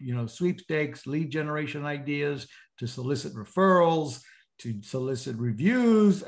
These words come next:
There's just a hundred and ten different ways to use these incentives to, uh,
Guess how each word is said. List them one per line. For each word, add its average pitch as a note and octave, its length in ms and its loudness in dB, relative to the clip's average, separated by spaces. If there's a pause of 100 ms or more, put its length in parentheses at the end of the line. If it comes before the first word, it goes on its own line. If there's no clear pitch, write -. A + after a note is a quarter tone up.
There's E3 300 -2
just D#3+ 360 -6
a C3+ 280 -4
hundred F3 480 0
and B2 120 -6
ten E3+ 320 0
different D3+ 360 -4
ways C#3 460 -2
to C3 100 -6
use B2+ 320 -4
these C3 180 -4
incentives B2 760 -4
to, A#2 360 -4
uh, A2+ 140 -4